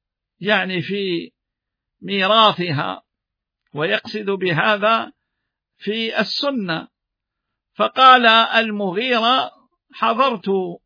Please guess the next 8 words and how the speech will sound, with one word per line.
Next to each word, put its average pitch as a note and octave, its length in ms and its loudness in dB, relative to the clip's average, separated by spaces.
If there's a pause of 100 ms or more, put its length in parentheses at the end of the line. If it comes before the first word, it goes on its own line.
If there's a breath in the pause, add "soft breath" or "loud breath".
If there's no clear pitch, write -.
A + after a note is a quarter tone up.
(120)
رسول G#3+ 500 -4
الله G#3 480 0
صلى F#3+ 320 -6
الله F3 600 -4 (540)
عليه F3+ 580 -4
وعلى E3 640 -4 (220)
آله E3 320 -6
وسلم، E3+ 760 -8